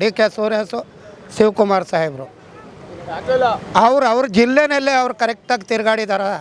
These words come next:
ಯಾರು? ಇವ್ರು ಸಿದ್ದರಾಮಯ್ಯ ಸಾರು ಅವ್ರ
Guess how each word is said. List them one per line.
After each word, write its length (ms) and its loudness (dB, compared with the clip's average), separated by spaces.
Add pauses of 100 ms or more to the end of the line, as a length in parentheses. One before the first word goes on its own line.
(1000)
ಯಾರು? 240 4 (1300)
ಇವ್ರು 160 4
ಸಿದ್ದರಾಮಯ್ಯ 600 2
ಸಾರು 300 -2 (280)
ಅವ್ರ 140 2